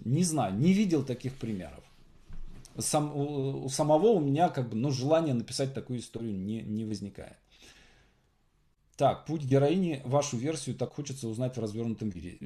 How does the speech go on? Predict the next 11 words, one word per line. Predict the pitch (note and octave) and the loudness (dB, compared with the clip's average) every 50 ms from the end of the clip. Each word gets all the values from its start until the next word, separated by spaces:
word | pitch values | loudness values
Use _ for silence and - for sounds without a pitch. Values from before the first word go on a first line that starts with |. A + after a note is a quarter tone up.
| C2+ C2 - - C3+ | -10 -8 -8 -8 -6
Ссылка | C3 - - - G3 G#3+ A#3 - - | -4 -2 0 4 4 4 4 4 2
у | D#3+ C#3+ | 2 4
вас | C#3+ D#3+ D#3 D#3 | 6 4 4 4
перед | - C#3 B2+ B2+ A2+ | 0 0 0 0 0
глазами | A#2+ B2 B2 G#2+ G#2 F#2+ F2 E2 | 2 0 2 2 0 -2 -4 -4
на | E2 E2+ F#2 G2 G#2+ A2+ A2 | -6 -6 -4 -2 -2 -2 -2
вебинар, | G2+ F#2+ G#2+ G2+ F#2+ G#2+ G#2+ A2 A#2+ B2 A#2+ G#2+ | -2 -4 -8 -6 -4 -2 0 0 0 0 -2 -4
на | G2+ G2+ F2+ | -4 -8 -8
котором | - G#2 - A2+ A2 G#2 G2+ | -8 -8 -6 -4 -4 -4 -4
я | F#2+ G2+ | -4 -4
её | G2+ G2+ F#2+ | -4 -6 -6